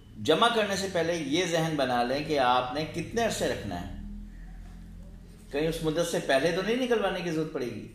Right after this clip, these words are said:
तो, तो ये स्कीम का अलामत है, वैसे नहीं। शॉर्ट टर्म सेविंग सर्टिफिकेट तीन किस्म के हैं,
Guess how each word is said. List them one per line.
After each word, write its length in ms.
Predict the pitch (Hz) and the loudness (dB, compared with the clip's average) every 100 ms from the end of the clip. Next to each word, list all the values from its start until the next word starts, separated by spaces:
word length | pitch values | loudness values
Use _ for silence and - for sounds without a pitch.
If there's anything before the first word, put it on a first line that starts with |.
| - - - - - - - - - - | -20 -20 -20 -20 -20 -20 -20 -20 -20 -2
तो, 160 | 202 220 | 4 6
तो 120 | 220 | 6
ये 180 | 208 190 | 4 2
स्कीम 300 | - 170 165 | 0 -2 2
का 80 | 156 | 4
अलामत 340 | 143 143 143 | 4 4 2
है, 80 | 147 | 2
वैसे 320 | 143 117 - 107 | 0 -2 -4 -8
नहीं। 260 | 87 78 - - - - - - - - - - - - - - - | -8 -10 -14 -18 -20 -20 -20 -20 -20 -20 -20 -20 -20 -20 -20 -14 -2
शॉर्ट 480 | - 170 233 247 | 4 8 8 4
टर्म 160 | 220 208 | 0 0
सेविंग 320 | - 165 156 | 0 0 0
सर्टिफिकेट 920 | - 139 127 - 120 123 147 - - - - - - - - - - - - - - - - - 185 | -2 -4 -4 -6 -2 0 0 -4 -12 -20 -20 -20 -20 -20 -20 -20 -20 -20 -20 -20 -20 -20 -20 -12 -4
तीन 200 | 185 170 | -2 0
किस्म 260 | 147 127 | -2 -4
के 160 | 113 98 | -6 -6
हैं, 260 | 82 - | -10 -14